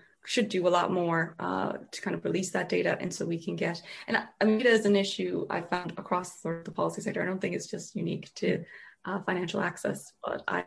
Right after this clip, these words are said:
I do think that that's something that can be done, you know, in line with best practice in, in other, uh, countries as well, 'cause there it is, just seems like, I know, but I have to say,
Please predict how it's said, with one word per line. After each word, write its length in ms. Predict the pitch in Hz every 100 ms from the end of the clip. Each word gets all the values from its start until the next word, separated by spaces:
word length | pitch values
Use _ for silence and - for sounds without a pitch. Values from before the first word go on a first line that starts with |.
| -
I 320 | 180 - 165
do 140 | 185 170
think 240 | 170 170
that 200 | 175 175
that's 180 | 175 -
something 340 | 175 - 180 175
that 200 | 170 -
can 140 | 170
be 100 | 170
done, 320 | 180 180 170 - - - _ - -
you 160 | - 220
know, 120 | 180
in 160 | 196 190
line 380 | 185 185 175 160
with 320 | 170 165 - -
best 240 | 185 -
practice 380 | 190 180 165 170
in, 120 | 175 -
in 100 | 185
other, 380 | 175 170 196 -
uh, 160 | 185 185
countries 480 | - 175 - 175 208
as 80 | -
well, 220 | 175 165
'cause 180 | - 208
there 140 | 170
it 80 | 170
is, 300 | 175 175 - _
just 200 | 180 -
seems 280 | 175 170 -
like, 300 | 180 180 - _ _ - -
I 100 | 202
know, 120 | 208
but 320 | 214 214 - - _ -
I 40 |
have 180 | 247 254
to 80 | 214
say, 500 | 214 196 165 -